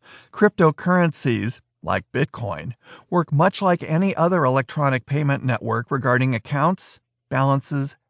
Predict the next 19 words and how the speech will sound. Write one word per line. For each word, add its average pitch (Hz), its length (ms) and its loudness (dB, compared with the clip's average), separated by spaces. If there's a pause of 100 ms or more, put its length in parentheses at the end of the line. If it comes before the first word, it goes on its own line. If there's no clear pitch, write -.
(100)
and 120 160 -4
transactions. 113 1040 -2 (760)
However, 190 580 4 (380)
cryptocurrencies 190 920 0
bypass 143 680 0
state-backed 151 800 -2
currencies, 170 840 -4 (360)
replacing 233 560 0
them 127 140 4
with 110 140 -2
digital 160 460 0
assets 156 580 0
that 165 160 0
are 151 100 2
not 156 380 0
bound 151 340 2
by 123 160 0
international 156 720 -2
borders, 143 640 -2